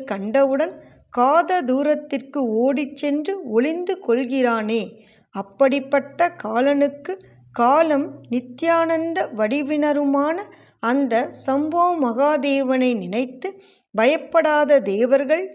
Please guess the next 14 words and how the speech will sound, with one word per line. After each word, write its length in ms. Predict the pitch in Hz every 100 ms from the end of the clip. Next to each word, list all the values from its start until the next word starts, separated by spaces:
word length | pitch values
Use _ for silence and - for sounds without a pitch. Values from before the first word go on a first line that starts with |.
| -
யார்தான் 600 | 220 247 294 285 311 349 381
உண்டு? 400 | 226 233 254 214 - - - _ -
அவரை 460 | 202 233 262 277 349 - - _
நீ 220 | 226 254 339 370
சொல் 360 | - 285 311 381 -
பார்க்கலாம். 640 | 240 254 254 247 233 202 - - _ _
ஆகையால் 600 | 196 220 226 247 269 302 359 - _ _ -
நீ 200 | 220 302 370 277
இப்போது 600 | 220 240 - 320 330 320 349
செய்யப்போகும் 960 | - 233 240 320 320 - 320 311 339 294
யாகத்தில் 680 | 196 196 226 262 269 330 359 - _ _ -
அப்பெருமானுக்கே 1200 | 247 311 - 226 214 294 311 311 311 311 311 311 370
முதலாவதாக 1080 | 330 196 262 294 294 294 285 285 285 285 381 254
ஹவிர்பாகத்தை 1000 | - 240 320 - 285 269 254 254 -